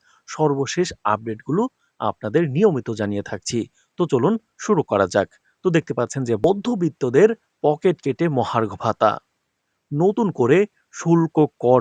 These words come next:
বৃদ্ধির নামে নিম্ন ও মধ্যবিত্তদের পকেট কেটে সরকারি কর্মকর্তা কর্মচারীদের দেওয়া হচ্ছে মহার্ঘ ভাতা। এটিকে চরম বৈষম্যমূলক বলে মনে করছেন অর্থনীতিবিদরা। এমন সিদ্ধান্তের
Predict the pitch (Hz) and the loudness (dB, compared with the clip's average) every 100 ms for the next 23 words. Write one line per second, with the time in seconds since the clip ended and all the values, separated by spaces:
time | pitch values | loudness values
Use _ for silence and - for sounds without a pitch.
0 | 107 107 120 110 120 104 110 135 117 143 | 2 -2 -4 -4 -8 -4 0 0 2 0
1 | 185 _ _ _ - 139 180 185 175 165 | -2 _ _ _ -6 -2 0 0 0 -2
2 | - 120 107 117 170 165 165 143 - 120 | -2 -6 -4 -6 -6 -8 -6 -6 -4 -4
3 | 113 - 120 113 113 - 117 - 110 - | -4 -4 -4 -4 -8 -8 -10 -8 -8 -4
4 | 113 120 110 - 123 147 160 - 117 - | -4 -4 -8 -6 -2 -2 -2 -4 -6 -4
5 | 110 - 123 135 123 110 104 117 175 - | -6 -4 -6 -6 -6 -4 -2 0 0 0
6 | _ _ _ 113 131 156 160 135 117 - | _ _ _ 0 2 2 0 -4 -6 -6
7 | 196 175 120 - 160 110 101 92 113 107 | -4 -2 -2 -2 -2 -2 -6 -2 0 0
8 | - _ - 165 160 - 190 - _ _ | -2 _ -6 -2 -2 4 4 4 _ _
9 | - 147 160 165 120 - 180 190 - 185 | 0 2 2 2 -2 -2 -2 -2 -2 0
10 | 160 120 117 120 202 - _ _ _ 113 | 0 -2 0 2 2 0 _ _ _ 0
11 | 127 127 113 117 143 196 - 127 - 135 | 2 2 -2 -6 -6 -6 -4 -6 -6 -10
12 | - 139 156 156 143 113 107 104 101 104 | -6 0 0 0 -6 -6 -4 -6 -2 -2
13 | 95 - _ _ 127 131 143 127 - 180 | -2 -4 _ _ 0 2 0 -4 -4 -4
14 | 147 147 131 147 | -2 -4 0 2